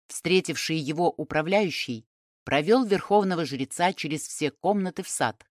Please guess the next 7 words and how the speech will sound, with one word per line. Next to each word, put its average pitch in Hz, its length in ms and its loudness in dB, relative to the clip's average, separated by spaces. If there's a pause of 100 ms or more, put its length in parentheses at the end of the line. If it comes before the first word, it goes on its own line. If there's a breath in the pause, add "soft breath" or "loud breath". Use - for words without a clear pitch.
(200)
Перестиль 170 720 -2 (280)
был 185 300 2
полон 208 420 2
чудесного 190 640 2
аромата 185 580 2
цветущих 175 640 -6
деревьев, 151 640 -4